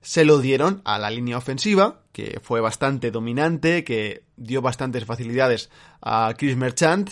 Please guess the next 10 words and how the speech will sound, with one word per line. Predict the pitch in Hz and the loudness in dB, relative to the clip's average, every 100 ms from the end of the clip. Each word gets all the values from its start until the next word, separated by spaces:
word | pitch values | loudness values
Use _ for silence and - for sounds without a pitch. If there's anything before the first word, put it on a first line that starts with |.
| - | -8
a | 107 107 101 101 | -4 -2 -2 -2
el | 101 98 101 107 | -6 -6 -8 -8
quarterback | 139 135 127 127 123 123 | -2 2 4 4 4 2
canadiense | 117 120 113 135 151 131 - - | 0 -2 -2 -2 -2 -4 -12 -10
del | 110 110 110 | -8 -6 -6
equipo, | 110 127 123 131 127 127 120 _ - - - _ _ - | -6 -8 -2 0 2 2 0 _ -20 -20 -20 _ _ -6
am, | 123 123 120 117 113 | -2 0 0 -4 -6
del | 107 107 | -6 -8
equipo | 104 107 117 113 | -8 -8 -4 -2
madrileño. | 113 127 151 190 214 | 0 0 2 4 2